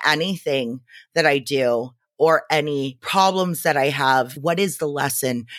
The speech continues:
that I'm supposed to learn here? And when I'm not feeling as, as smart or as fast as the younger version of me that's, you know,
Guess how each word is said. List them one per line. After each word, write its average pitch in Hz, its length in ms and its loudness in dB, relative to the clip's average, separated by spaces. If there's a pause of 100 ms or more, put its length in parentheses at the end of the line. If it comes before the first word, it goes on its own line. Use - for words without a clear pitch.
(160)
that 151 140 2
I'm 131 140 2
supposed 131 420 -2
to 123 80 -6
learn 117 260 -2
here? 120 380 -4 (340)
And 139 380 4
when 147 380 2
I'm 147 160 0
not 143 300 2
feeling 135 840 -2 (260)
as, 131 800 0 (960)
as 175 220 4
smart 175 720 2
or 160 160 4
as 139 260 -2
fast 151 440 2
as 147 140 -2
the 156 80 -10
younger 147 400 0
version 151 420 0
of 135 160 -2
me 143 300 0
that's, 135 360 -2
you 185 120 -2
know, 131 340 2